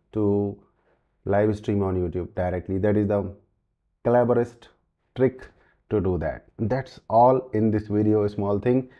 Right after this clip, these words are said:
Thank you very much. If you want to be successful in digital world, connect with me. And if you need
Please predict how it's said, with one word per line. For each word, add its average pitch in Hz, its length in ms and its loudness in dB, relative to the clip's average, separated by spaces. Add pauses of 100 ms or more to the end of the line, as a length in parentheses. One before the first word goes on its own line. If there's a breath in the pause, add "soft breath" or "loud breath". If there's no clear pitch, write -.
(120 soft breath)
Thank 147 180 4
you 160 80 6
very 151 200 8
much. 156 320 6
If 131 120 2
you 139 100 6
want 131 160 6
to 131 40 2
be 123 60 0
successful 123 440 -4
in 120 140 2
digital 117 320 2
world, 120 380 2 (340 soft breath)
connect 123 340 4
with 123 200 4
me. 127 340 2 (240)
And 117 160 4
if 120 140 2
you 123 60 6
need 117 200 2